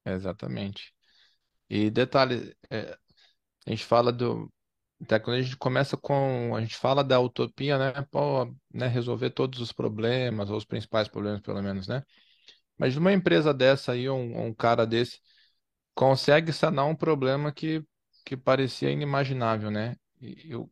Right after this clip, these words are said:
o cara ganhou um clamor público, não, não só no país dele, mas de, de proporção mundial, né?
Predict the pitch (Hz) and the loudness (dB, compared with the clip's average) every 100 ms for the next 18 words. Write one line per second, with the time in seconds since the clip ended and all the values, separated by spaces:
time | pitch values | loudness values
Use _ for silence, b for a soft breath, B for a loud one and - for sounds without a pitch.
0 | - - - _ _ _ - 107 113 120 | -14 -16 -16 _ _ _ 0 2 4 2
1 | 120 139 135 - 127 123 117 113 127 - | 0 -2 -4 0 4 4 4 2 0 -2
2 | _ _ _ 127 156 156 135 - 101 95 | _ _ _ -2 0 0 -4 -4 -4 -2
3 | 101 110 131 110 113 135 - 117 113 107 | -2 -2 -2 -2 -2 -2 -2 -2 -2 0
4 | 107 104 101 107 123 135 143 143 143 139 | 0 2 0 0 -2 -4 -4 -4 -6 -6
5 | 127 - 113 107 - - 117 - 120 120 | -8 -12 -12 -6 -6 -4 -6 -4 -6 -6
6 | 156 151 120 113 139 | -4 -2 -2 -4 -8